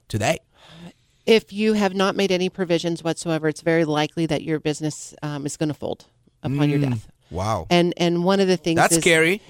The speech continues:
Speaker 2: It is. It is scary. And it, and depending on how much of a role you play,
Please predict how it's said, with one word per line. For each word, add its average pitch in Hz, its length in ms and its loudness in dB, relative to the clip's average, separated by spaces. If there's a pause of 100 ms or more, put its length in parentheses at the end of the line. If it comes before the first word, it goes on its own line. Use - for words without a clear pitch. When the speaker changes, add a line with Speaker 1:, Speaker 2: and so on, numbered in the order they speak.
(100)
Speaker 2:
It 220 80 6
is. 202 340 4
It 185 100 4
is 196 140 6
scary. 165 380 0
And 175 100 2
it, 180 180 2
and 185 160 6
depending 208 480 0
on 180 140 -2
how 180 240 -4
much 175 240 -4
of 165 140 -4
a 160 60 0
role 160 300 0
you 160 220 -2
play, 160 460 -2